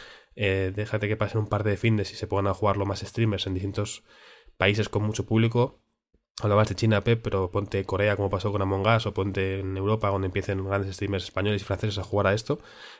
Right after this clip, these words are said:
y hagan series y demás, y seguirá vendiendo y seguirá creciendo, sobre todo porque tiene un precio bastante bajo en, en Steam y porque la gente de Game Pass lo puede jugar. Habrá que ver hasta dónde llega, pero creo que no por el hecho de vender ya es una, una revolución tremenda y,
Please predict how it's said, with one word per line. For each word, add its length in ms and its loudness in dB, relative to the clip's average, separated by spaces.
y 60 0
hagan 200 2
series 320 4
y 40 4
demás, 460 2
y 80 -6
seguirá 300 0
vendiendo 400 0
y 240 -2
seguirá 280 -4
creciendo, 380 -2
sobre 160 -4
todo 160 0
porque 160 -2
tiene 160 0
un 80 -6
precio 220 -2
bastante 320 -4
bajo 320 2
en, 260 -2
en 180 0
Steam 240 4
y 60 2
porque 240 -2
la 40 0
gente 240 2
de 80 0
Game 200 0
Pass 140 -2
lo 80 -4
puede 140 2
jugar. 280 2
Habrá 200 2
que 80 4
ver 260 6
hasta 220 0
dónde 180 2
llega, 220 -2
pero 240 0
creo 220 0
que 240 -2
no 200 4
por 140 2
el 80 6
hecho 160 2
de 40 4
vender 360 6
ya 140 2
es 120 -2
una, 680 -2
una 180 2
revolución 380 2
tremenda 420 2
y, 420 2